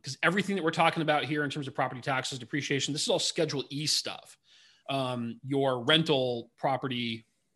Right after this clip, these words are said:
business. If you're going to have a separate business that's like a sole proprietorship that you're talking about on a Schedule C,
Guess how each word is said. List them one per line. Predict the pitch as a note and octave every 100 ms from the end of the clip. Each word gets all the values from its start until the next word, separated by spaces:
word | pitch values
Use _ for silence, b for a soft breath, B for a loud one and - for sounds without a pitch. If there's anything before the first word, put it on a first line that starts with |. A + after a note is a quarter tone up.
| A#2
business. | D3 C3+ A#2+ G#2+ - - b b
If | D3 C#3
you're | D3 F3
going | E3 E3 D#3
to | D3
have | D#3 D3+ D3 D3 D3 C3+ - -
a | C3+ C3
separate | B2 - - D#3+ D3+ F3+ D3
business | E3 D#3+ E3 F3 E3+ - -
that's | C3+ C3 -
like | C3
a | B2
sole | - D3
proprietorship | C#3+ - C#3 C#3+ D3+ - E3 E3 -
that |
you're | B2+ B2
talking | C3+ C3+
about | B2+ B2
on | A#2+
a | C3
Schedule | - C3 B2 A2
C, | - D3+ D#3+ G3 F#3